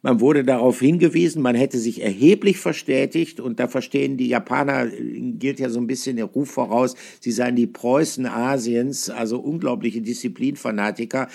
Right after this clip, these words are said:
dass die damit große Probleme hätten. Dann trainierte die Mannschaft tatsächlich zehn Minuten und auf einmal ging das Flutlicht aus, weil die Mannschaft zu spät gekommen ist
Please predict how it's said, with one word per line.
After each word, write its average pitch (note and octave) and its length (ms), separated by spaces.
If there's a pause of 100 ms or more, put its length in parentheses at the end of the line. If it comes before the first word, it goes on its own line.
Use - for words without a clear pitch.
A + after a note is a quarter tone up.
(280)
dass B2+ 180
die C3 100
damit A#2+ 300
große F3 340
Probleme B2+ 520
hätten. B2+ 340
Dann A#2+ 160
trainierte E3+ 480
die D#3 100
Mannschaft B2 520 (280)
tatsächlich C#3+ 480
zehn F3+ 260
Minuten D#3 380
und A#2+ 100
auf A#2 120
einmal C3+ 200
ging D3 200
das C#3 140
Flutlicht G#3 580
aus, - 420 (540)
weil A#2+ 480 (280)
die D3 80
Mannschaft C#3 360
zu B2+ 100
spät B2 320
gekommen E3+ 380
ist - 240